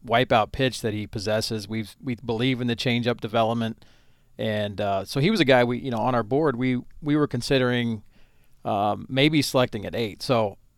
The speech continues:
another surprise in the room when he made his way down the board to forty-eight. Uh, the same happiness we had with Brooks Lee. It just felt like things were going our way <laughs> that night, which,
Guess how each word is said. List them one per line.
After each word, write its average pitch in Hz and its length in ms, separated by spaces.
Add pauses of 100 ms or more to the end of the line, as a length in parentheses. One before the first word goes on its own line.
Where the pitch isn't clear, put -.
another 147 360
surprise 131 560
in 120 100
the 113 80
room 107 460 (540)
when 117 140
he 110 480 (440)
made 123 240
his 127 100
way 123 180
down 117 260
the 107 60
board 104 600
to 117 80
forty-eight. 110 720 (720)
Uh, 80 300
the 120 140
same 131 260
happiness 120 480
we 113 100
had 110 160
with 98 120
Brooks 107 300
Lee. 110 420 (680)
It 123 80
just 117 200
felt 127 180
like 120 200
things 123 260
were 113 100
going 104 540 (280)
our 110 220
way 127 280
<laughs> - 20
that 117 200
night, 120 340
which, 120 320